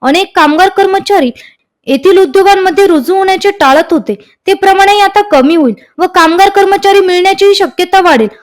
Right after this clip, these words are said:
अशी आशा या ठिकाणी अनेक उद्योजकांनी व्यक्त केली. अतिशय उत्साहवर्धक झालेल्या या कार्यक्रमाचा सांगता समारोह सर्व मान्यवरांच्या हस्ते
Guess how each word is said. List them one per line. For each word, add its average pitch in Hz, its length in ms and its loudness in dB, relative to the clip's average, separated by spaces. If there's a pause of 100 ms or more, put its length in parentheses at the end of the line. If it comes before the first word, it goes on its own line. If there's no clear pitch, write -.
(140)
अशी 277 300 0
आशा 392 360 0 (280)
या 370 140 2
ठिकाणी 392 420 0
अनेक 294 360 -2
उद्योजकांनी 381 540 -2
व्यक्त 320 400 -2
केली. 220 180 -4 (340)
अतिशय 359 380 0
उत्साहवर्धक 392 800 0
झालेल्या 370 380 2 (300)
या 370 80 0
कार्यक्रमाचा 381 720 0
सांगता 381 440 -4 (340)
समारोह 370 400 2
सर्व 370 240 0
मान्यवरांच्या 370 760 -2
हस्ते 269 320 -4